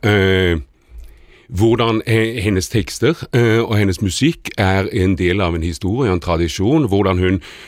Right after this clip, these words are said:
videreforvalter den countrymusikken hun vokste opp med, hvordan, eh, hvordan, eh,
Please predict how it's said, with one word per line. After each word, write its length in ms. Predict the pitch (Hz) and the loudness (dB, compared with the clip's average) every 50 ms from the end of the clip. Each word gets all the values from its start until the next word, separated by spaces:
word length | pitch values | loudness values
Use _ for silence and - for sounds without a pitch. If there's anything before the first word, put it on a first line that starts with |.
| - - - | -20 -16 -10
videreforvalter 1160 | - 98 82 104 110 95 76 98 101 127 143 131 - 131 117 104 107 104 104 90 - - 95 80 | -8 -4 0 0 0 2 2 2 2 2 0 0 0 0 0 2 2 0 0 -2 -4 -6 -2 0
den 280 | 98 92 92 101 92 | 2 2 2 0 0
countrymusikken 840 | - - 101 95 98 - 185 156 120 110 98 - 113 101 - - 107 | -2 -2 -2 -2 0 0 0 2 2 0 0 -2 -4 -4 -2 -2 0
hun 160 | 113 123 123 120 | 0 2 2 2
vokste 320 | 123 117 - - - 151 | 0 0 0 0 0 0
opp 120 | 139 120 143 | 0 0 0
med, 180 | 143 147 143 - - - - - | 0 0 0 -2 -6 -14 -14 -8
hvordan, 560 | 92 95 113 110 107 113 107 107 104 104 104 107 113 - | 0 0 2 2 2 2 2 2 2 2 2 2 0 0
eh, 480 | 110 104 104 95 98 98 95 95 92 85 - - - - - - - | 0 0 2 2 2 2 2 0 0 -2 -6 -10 -18 -20 -20 -16 -10
hvordan, 480 | - 92 107 104 101 107 104 101 101 98 | -2 0 2 2 4 2 2 2 2 2
eh, 420 | 95 95 98 92 90 90 90 90 | 2 2 2 2 2 0 -2 -2